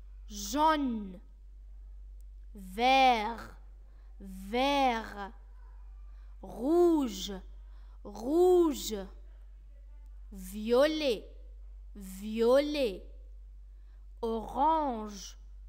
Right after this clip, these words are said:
orange. Blanc,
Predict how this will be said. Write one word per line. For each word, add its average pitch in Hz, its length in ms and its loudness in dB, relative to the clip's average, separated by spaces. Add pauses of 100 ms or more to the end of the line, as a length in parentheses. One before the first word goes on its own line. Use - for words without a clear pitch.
(280)
orange. 240 1200 0 (1120)
Blanc, 240 640 2